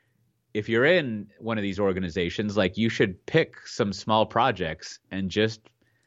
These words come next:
start using those and see what happens. And as you encounter problems, like, ask your vendors what they got, right? And, like, you know, there's probably a certain set of your vendors who are gonna tell you,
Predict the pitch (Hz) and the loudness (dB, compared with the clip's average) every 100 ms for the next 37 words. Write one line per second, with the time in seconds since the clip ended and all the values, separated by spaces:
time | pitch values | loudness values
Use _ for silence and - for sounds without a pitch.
0 | _ _ - - 113 123 127 117 101 107 | _ _ -20 0 2 2 0 0 0 2
1 | 151 101 85 78 - 110 110 107 113 113 | 2 0 -4 -12 -8 -2 0 0 0 -2
2 | 69 58 - - 98 101 110 107 101 107 | -8 -16 -20 -10 -4 -2 -2 -2 -2 -2
3 | 101 107 117 95 85 82 90 76 - 92 | -2 0 0 0 -6 -8 -10 -10 -8 -6
4 | 92 - 92 95 92 82 73 - - 85 | -6 -6 -4 -4 -4 -6 -8 -12 -12 -8
5 | 90 90 80 156 - - _ _ _ _ | -4 -4 -2 -2 -4 -12 _ _ _ _
6 | - 76 82 - 87 85 87 80 - _ | -10 -6 -6 -2 -2 0 -2 -2 -8 _
7 | - - _ _ _ _ _ _ - 151 | -20 -20 _ _ _ _ _ _ 2 6
8 | 123 127 165 151 127 110 135 127 127 117 | 6 6 4 4 2 2 -4 0 0 0
9 | 107 95 104 104 92 101 95 92 85 107 | 0 0 -2 -2 -2 -2 -2 -2 -2 -2
10 | 101 87 80 78 76 | 0 0 -2 -6 -8